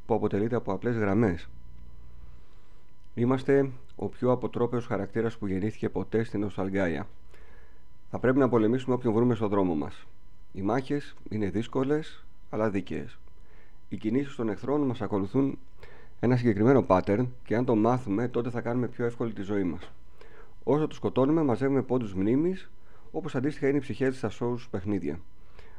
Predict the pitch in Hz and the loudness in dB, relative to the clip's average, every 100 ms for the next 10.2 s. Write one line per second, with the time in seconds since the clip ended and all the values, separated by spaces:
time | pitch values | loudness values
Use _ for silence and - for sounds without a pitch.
0 | - 107 156 156 131 147 151 131 123 110 | -4 2 2 4 4 6 4 2 -2 0
1 | 117 104 117 139 127 120 127 131 120 107 | 0 2 0 0 0 0 0 -2 0 2
2 | 120 117 92 110 131 107 101 98 98 98 | 4 2 2 2 2 0 0 0 0 -2
3 | 104 127 131 104 92 101 95 - 131 143 | 0 0 2 0 2 0 -2 2 2 2
4 | 147 - - - - - 135 143 143 139 | 0 -4 -10 -10 -8 -4 -2 -2 -2 -6
5 | - - 143 127 101 110 110 107 117 127 | -8 -8 -4 -4 -2 0 0 -2 0 2
6 | 90 78 - - - - - - - - | 2 -2 -6 -8 -8 -8 -8 -8 -10 -10
7 | - - - 113 107 165 170 151 139 131 | -10 -10 -2 4 6 6 6 4 6 8
8 | 110 120 131 123 110 104 101 135 135 135 | 8 8 6 2 0 2 4 4 2 -2
9 | 135 - - 107 101 101 98 92 113 135 | -4 -6 -2 -2 -2 -2 -2 0 2 4
10 | 135 | 2